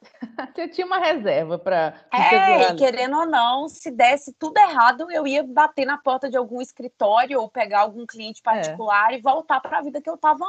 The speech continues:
Speaker 2: antes.
Speaker 1: Certo.
Speaker 2: E aí teve um momento que eu falei, "Nossa, eu tenho que sair fora disso e ir pro outro lugar." E o legal é que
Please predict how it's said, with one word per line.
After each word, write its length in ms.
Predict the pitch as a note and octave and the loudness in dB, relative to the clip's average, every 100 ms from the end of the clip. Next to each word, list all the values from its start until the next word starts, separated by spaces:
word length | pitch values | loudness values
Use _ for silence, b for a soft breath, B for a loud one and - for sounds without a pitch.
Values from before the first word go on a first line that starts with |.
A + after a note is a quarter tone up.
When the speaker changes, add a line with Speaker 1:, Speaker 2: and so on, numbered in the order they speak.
| F#4 | -6
Speaker 2:
antes. 340 | G3+ - - b b | -8 -12 -20 b b
Speaker 1:
Certo. 340 | - F#3+ D#3 | -10 -8 -2
Speaker 2:
E 40 | E3+ | -2
aí 160 | G#3 | -2
teve 200 | A3 G#3+ | -4 -8
um 80 | A#3+ | -6
momento 520 | B3 A#3+ A3 G#3+ A3+ | -4 -4 -6 -8 -8
que 100 | D4 | -8
eu 80 | D4 | -6
falei, 380 | D4+ E4 A#3 G#3 | -4 -6 -6 -10
"Nossa, 340 | G#3+ A3 - | -10 -10 -12
eu 120 | F3 - | -14 -14
tenho 300 | A3+ A#3+ D#4 | -14 -14 -16
que 120 | - | -18
sair 240 | - - D4+ | -10 -8 -8
fora 400 | - A3+ A#3 B3 | -4 -2 -2 -4
disso 520 | F#3+ G3 A3 - C#4 | -12 -16 -16 -14 -12
e 120 | B3 | -12
ir 60 | A#3+ | -12
pro 180 | - A3+ | -12 -12
outro 260 | A3+ B3 | -12 -16
lugar." 420 | C4+ C4+ A3 F3+ _ _ _ _ _ F#3+ | -14 -10 -10 -10 _ _ _ _ _ -14
E 100 | B3 | -2
o 60 | |
legal 640 | D#4+ B3+ F#3 A#3+ G#3 D#3+ b b b - | -2 0 2 4 4 0 b b b -6
é 120 | G3 | -4
que 400 | - C4 B3 A#3+ | -4 -6 -6 -6